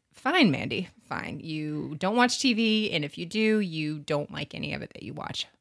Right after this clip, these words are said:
Fine. That's what we're <laughs> getting out of this. Well, but I feel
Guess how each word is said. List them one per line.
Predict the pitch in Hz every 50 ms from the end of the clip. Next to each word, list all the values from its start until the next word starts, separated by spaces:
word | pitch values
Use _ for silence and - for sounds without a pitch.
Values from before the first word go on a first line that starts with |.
| _ _
Fine. | - 339 320 226 151 - - 233
That's | - 240 233 233 220 185
what | 285 339 277 -
we're | 294 311 247
<laughs> | - 233
getting | - - 233 233 233 277 254 208 196 - -
out | 190 - - -
of | - - _
this. | - 190 - _ - - - 330 277 - _ - 220 _ - - 196 - - - - - - 226 -
Well, | 381 403 359 240 262
but | 262 - -
I | 320 466
feel | - - 494